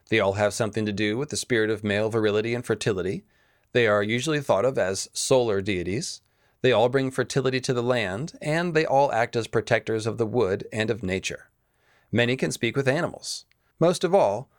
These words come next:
they are all killed and resurrected to bring about the turning of the seasons, because what they are is more or less a personification of this cycle of nature. Essentially, the Stagman is a forest-centric version of the Corn King.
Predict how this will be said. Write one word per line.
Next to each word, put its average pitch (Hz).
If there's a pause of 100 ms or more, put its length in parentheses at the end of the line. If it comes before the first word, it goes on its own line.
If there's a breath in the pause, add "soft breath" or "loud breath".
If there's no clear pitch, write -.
(160)
they 127
are 120
all 185
killed 175
and 131
resurrected 117
to 104
bring 110
about 98
the -
turning 101
of 90
the -
seasons, - (300 soft breath)
because 131
what 135
they 131
are 107
is 127
more 123
or 113
less 107
a 110
personification 107
of 110
this 120
cycle 101
of 98
nature. 90 (920)
Essentially, 156 (240 soft breath)
the 135
Stagman 127
is 127
a 135
forest-centric 165
version 113
of 101
the 131
Corn 208
King. -